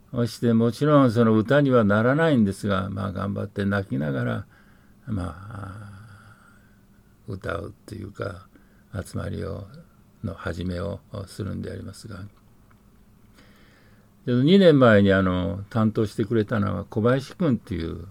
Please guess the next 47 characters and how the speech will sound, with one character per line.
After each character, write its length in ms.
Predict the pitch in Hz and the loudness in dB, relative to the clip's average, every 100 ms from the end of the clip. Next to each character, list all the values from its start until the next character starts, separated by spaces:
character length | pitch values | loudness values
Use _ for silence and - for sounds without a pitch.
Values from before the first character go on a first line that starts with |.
| 104 | -12
ま 180 | 95 87 | -12 -10
あ、 20 | |
札 240 | - 92 | -6 -4
幌 220 | - 107 | -2 -4
出 200 | 98 101 | -4 -8
身 280 | - - 90 | -8 -8 -8
の 280 | 90 87 92 - - 92 - - _ _ _ _ | -6 -8 -12 -16 -16 -14 -16 -20 _ _ _ _
友 200 | - 87 | -8 -8
達 220 | 80 80 90 | -8 -8 -10
な 140 | 85 | -10
ん 60 | 85 | -12
で 80 | |
す 120 | - 107 | -14 -12
が、 200 | 90 - _ - - - - - - - 110 | -12 -16 _ -20 -20 -20 -20 -20 -14 -10 -2
彼 260 | - 151 127 | 2 4 6
の、 300 | 113 101 95 | 6 4 2
ま 240 | 87 98 | -4 -6
あ、 20 | |
お 100 | 95 | -8
世 180 | 92 113 | -4 0
話 180 | 110 98 | 2 2
で 60 | 95 - - - | -2 -12 -16 -16
で 100 | 95 | -16
す 140 | - 117 | -14 -6
ね、 260 | 104 90 90 - - - - - | -6 -6 -12 -20 -20 -20 -20 -14
あ 40 | 110 | -10
の、 520 | 104 104 104 104 110 117 - - - 92 | -8 -8 -10 -12 -12 -14 -16 -20 -14 2
常 260 | 123 180 | 6 8
禅 300 | 156 104 90 | 6 4 4
寺 180 | 80 78 - - | 0 -4 -8 -14
と 60 | |
い 100 | 87 85 | -12 -12
う 180 | 101 101 | -10 -10
お 80 | |
寺 280 | - 95 87 | -6 -6 -4
で、 320 | 101 98 95 - | 0 0 0 -8
ま 100 | 85 | -12
あ、 20 | |
こ 160 | - 90 | -8 -8
の 260 | 87 95 - - 90 - | -6 -10 -14 -16 -14 -6
法 180 | 92 85 | -4 -4
要 160 | 85 85 | -6 -6
を 600 | 101 101 107 - 90 92 | -6 -6 -6 -10 -12 -12
し 140 | - | -10
ま 120 | 85 | -10
し 100 | - | -10
た。 140 | - | -16